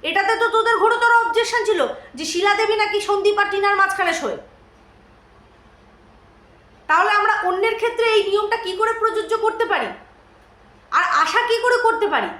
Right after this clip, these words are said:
যে গামলার মা বাবা দুজনে গিয়ে, আহ, ঠাম্মির মাঝখানে শোবে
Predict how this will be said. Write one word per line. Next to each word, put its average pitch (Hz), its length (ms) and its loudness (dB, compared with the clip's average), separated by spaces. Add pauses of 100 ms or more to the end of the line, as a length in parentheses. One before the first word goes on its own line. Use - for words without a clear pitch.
(300)
যে 311 120 -6
গামলার 339 420 2
মা 349 180 4
বাবা 392 220 2
দুজনে 381 340 -4
গিয়ে, 370 160 -4
আহ, 269 280 -2
ঠাম্মির 320 320 0
মাঝখানে 392 360 -2
শোবে 392 260 -2